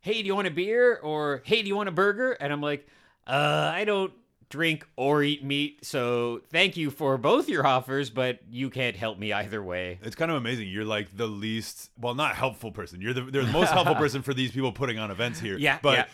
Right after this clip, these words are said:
Speaker 2: you're the least receptive person to any of those things.
Speaker 1: Oh, yeah.
Speaker 2: <laughs>
Speaker 1: Well, even now it's funny. I will be running errands, and especially now, holiday season,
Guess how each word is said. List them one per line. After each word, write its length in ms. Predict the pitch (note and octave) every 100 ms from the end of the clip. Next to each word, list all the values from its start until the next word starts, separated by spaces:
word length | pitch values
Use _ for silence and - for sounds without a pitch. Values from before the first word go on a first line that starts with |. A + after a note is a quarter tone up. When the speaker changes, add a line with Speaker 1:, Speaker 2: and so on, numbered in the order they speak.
| -
Speaker 2:
you're 160 | C3+
the 140 | C3+ C3+
least 320 | A#2+ C#3 -
receptive 580 | C3 - D3 D3 C3+ G2
person 480 | B2 A2 A2 G2+ F#2 _ _
to 160 | C3 B2
any 180 | C3 B2+
of 100 | A#2+
those 200 | A#2 A2
things. 360 | - A2 C#2+ - D3+
Speaker 1:
Oh, 140 | D3
yeah. 260 | B2+ B2+ C3
Speaker 2:
<laughs> 360 | F#3 A3+ - - - _ -
Speaker 1:
Well, 160 | D#3 F3+
even 240 | G#3 A3+
now 180 | E3 F3
it's 120 | E3
funny. 380 | - C#3 C3+ C3
I 200 | B2+ B2+
will 580 | B2+ B2+ B2+ B2 A#2+ B2 - _ _ C#3+
be 200 | C3+ C3+
running 400 | C3 C3 B2+ C3
errands, 720 | B2+ C3+ B2+ B2 A#2 - - -
and 260 | A#2+ A#2 A#2+
especially 320 | - A3+ F3
now, 340 | F3+ F#3+ A#2
holiday 340 | - D3 D#3+ B2+
season, 440 | - A#2 A2+ C#3+